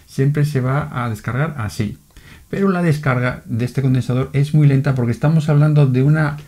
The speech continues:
capacidad de cien microfaradios y los tiempos estos son pequeños porque estamos con un condensador de diez nanofaradios,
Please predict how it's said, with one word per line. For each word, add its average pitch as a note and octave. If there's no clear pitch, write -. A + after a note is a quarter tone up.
capacidad C3
de B2+
cien D#3+
microfaradios D3+
y D3
los D3
tiempos F#3
estos D3
son D#3+
pequeños D3
porque C#3+
estamos D3
con B2+
un F3
condensador D3+
de A#2+
diez D#3+
nanofaradios, C#3